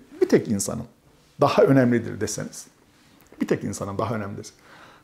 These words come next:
Çok kati ve kesin bir şekilde deriz ki bir tek insanın bu şekilde mağdur edilmesi çok daha önemlidir, çok daha merkezidir.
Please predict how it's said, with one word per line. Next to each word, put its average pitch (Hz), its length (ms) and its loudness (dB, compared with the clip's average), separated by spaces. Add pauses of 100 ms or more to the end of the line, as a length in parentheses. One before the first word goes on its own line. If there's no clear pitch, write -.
(320)
Çok - 260 -20
kati - 480 -4 (120)
ve - 40 -10
kesin - 380 -6
bir - 60 -8
şekilde 110 340 -6
deriz 202 260 -6
ki 202 160 -12 (460)
bir 143 420 -2
tek 143 180 -2
insanın 123 600 -2
bu 156 60 -4
şekilde 120 400 -6
mağdur 131 500 2
edilmesi 123 840 0 (840)
çok 190 280 4
daha 123 200 4
önemlidir, 95 520 -6 (300)
çok - 260 0
daha 123 220 2
merkezidir. 110 720 -2